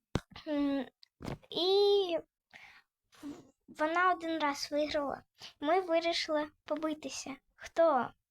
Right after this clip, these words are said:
виграє, той і виграє. Ех, ми почали битися,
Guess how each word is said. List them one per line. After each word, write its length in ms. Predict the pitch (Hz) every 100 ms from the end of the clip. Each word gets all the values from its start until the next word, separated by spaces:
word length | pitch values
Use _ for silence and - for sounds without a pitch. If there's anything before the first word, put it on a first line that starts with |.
| _ _ - -
виграє, 420 | 311 427 415 403 392
той 200 | 285 302 330
і 100 | 302
виграє. 480 | 269 254 277 277 311 - _ _ - - - - - -
Ех, 140 | 349 349 - _ - _ -
ми 260 | 311 370
почали 320 | 370 - 320 311
битися, 480 | 330 - 480 -